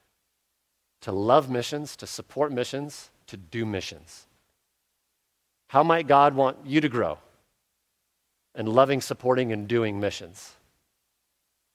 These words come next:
How, how might God want you to make some adjustments in your life so that you would be more faithful? Maybe there's somebody you could share with, somebody you could pray for,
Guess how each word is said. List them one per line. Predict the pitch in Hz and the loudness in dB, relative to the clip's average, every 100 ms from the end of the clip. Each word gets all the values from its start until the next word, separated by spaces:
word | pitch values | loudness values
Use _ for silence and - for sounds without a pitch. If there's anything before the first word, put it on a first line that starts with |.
| _ _ _ _ | _ _ _ _
How, | 135 151 | 0 2
how | 135 | 2
might | 156 156 | 2 4
God | 147 147 | 6 6
want | 143 131 | 6 2
you | 135 143 | 2 2
to | 131 107 - _ _ _ _ | 2 0 -4 _ _ _ _
make | - 143 - | 0 0 2
some | 147 | 0
adjustments | 117 151 147 151 - | 6 6 6 0 -2
in | 139 | 0
your | 120 | 2
life | 104 98 | 2 0
so | 135 | -6
that | 120 | -6
you | 131 | -4
would | 127 | -2
be | 120 | 0
more | 110 98 | -2 -2
faithful? | - 101 - 78 - _ _ _ _ _ _ _ _ _ _ _ _ _ _ _ _ _ _ _ | -4 -8 -10 -18 -20 _ _ _ _ _ _ _ _ _ _ _ _ _ _ _ _ _ _ _
Maybe | 151 143 139 | -6 0 2
there's | 143 131 | 2 0
somebody | 151 135 123 | 2 4 4
you | 120 113 | 2 -6
could | 113 | -8
share | - 135 113 | -4 -2 -2
with, | 87 - _ | -6 -14 _
somebody | - 135 127 117 | -8 -4 -4 -4
you | |
could | 110 107 | -8 -8
pray | - 131 | -4 -4
for, | 120 90 78 | -4 -12 -14